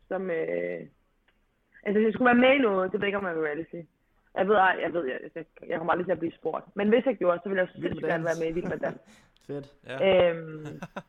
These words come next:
Speaker 1: ja, det ville
Speaker 2: Ja.
Speaker 1: være fucking nice. Eller sådan noget til middag
Speaker 2: Ja, ja.
Speaker 1: hos og sådan noget,
Speaker 2: Ja.
Speaker 1: det gad jeg også godt.
Speaker 3: Ja.
Speaker 1: Øhm,
Speaker 3: Men der er der også,
Speaker 1: men,
Speaker 3: der er der også en del
Speaker 1: øhm,
Speaker 3: paradisoer, der har været med i, øh, hvad hedder det, øh, hvad hedder det nu, øh, til middag hos, er der ikke det?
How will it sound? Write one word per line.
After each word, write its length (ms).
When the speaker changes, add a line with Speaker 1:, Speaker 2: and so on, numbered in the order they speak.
Speaker 1:
ja, 240
det 60
ville 140
Speaker 2:
Ja. 60
Speaker 1:
være 60
fucking 220
nice. 240
Eller 140
sådan 60
noget 160
til 100
middag 240
Speaker 2:
Ja, 60
ja. 80
Speaker 1:
hos 160
og 60
sådan 60
noget, 140
Speaker 2:
Ja. 20
Speaker 1:
det 80
gad 140
jeg 100
også 140
godt. 180
Speaker 3:
Ja. 120
Speaker 1:
Øhm, 840
Speaker 3:
Men 140
der 60
er 40
der 80
også, 160
Speaker 1:
men, 180
Speaker 3:
der 60
er 40
der 80
også 120
en 100
del 120
Speaker 1:
øhm, 140
Speaker 3:
paradisoer, 540
der 80
har 80
været 140
med 220
i, 240
øh, 240
hvad 100
hedder 160
det, 140
øh, 160
hvad 120
hedder 180
det 160
nu, 260
øh, 260
til 140
middag 200
hos, 240
er 80
der 80
ikke 180
det? 60